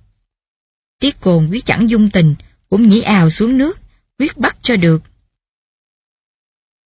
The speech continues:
Trung hậu thấy Tiết Côn đã nhào xuống biển, mới nổi lên mặt nước kêu hỏi rằng: "Bớ thằng sơn tặc, mi quyết bắt cho được ta hay sao?" Nói rồi,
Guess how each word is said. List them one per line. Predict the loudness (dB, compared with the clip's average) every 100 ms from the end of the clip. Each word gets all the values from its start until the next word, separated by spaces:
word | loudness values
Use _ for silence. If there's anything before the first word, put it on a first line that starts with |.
| _ _ _ -2
Trung | 2
hậu | 2 0 -4
thấy | -4 -4
Tiết | -4 -2
Côn | 0 2
đã | 2
nhào | 2 2 0
xuống | -4 -4 -2
biển, | -2 -2 -6 _ _ _ -4
mới | 0
nổi | 0 0
lên | 2 2
mặt | 2 2
nước | 2 0 -6 -4
kêu | -2
hỏi | -2 -4
rằng: | -2 -2 -2 -4 -12 _ _ _ _ _ _ _ _ -2
"Bớ | 2 2 0
thằng | -2 -4
sơn | -2 -2 -2
tặc, | -2 -6 -10 _ _ _ -4
mi | -4
quyết | 0 -4 -2
bắt | -6 -6 -4
cho | 0
được | 0 0
ta | -2 -2
hay | -2 -2
sao?" | -2 0 -2 -4 -10 _ _ _ _ _ _ _ _ _ _ _ _ _ _ _ _ _ _ _ _ _ _ _ _ _ _
Nói | -2 -2 0
rồi, | -2 -2 -4